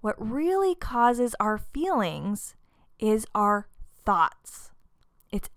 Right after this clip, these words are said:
everything we're thinking and believing. That's what produces those feelings and emotions.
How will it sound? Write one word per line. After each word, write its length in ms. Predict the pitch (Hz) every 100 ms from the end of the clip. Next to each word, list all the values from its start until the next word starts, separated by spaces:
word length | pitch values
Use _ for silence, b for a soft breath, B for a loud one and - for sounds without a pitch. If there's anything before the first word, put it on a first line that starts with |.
| _
everything 840 | - 277 302 302 311 302 285 277 254
we're 220 | 214 190
thinking 840 | 220 - 208 220 - 277 285 294 294 - -
and 240 | 214 214
believing. 880 | 208 202 196 202 202 190 127 - 226 - b b b b b -
That's 300 | 214 226 -
what 160 | 277
produces 800 | - 262 220 196 - 196 196 196 - _ -
those 360 | 196 190 190
feelings 560 | - 196 190 190 190 -
and 120 | - 190
emotions. 720 | 185 175 - - - -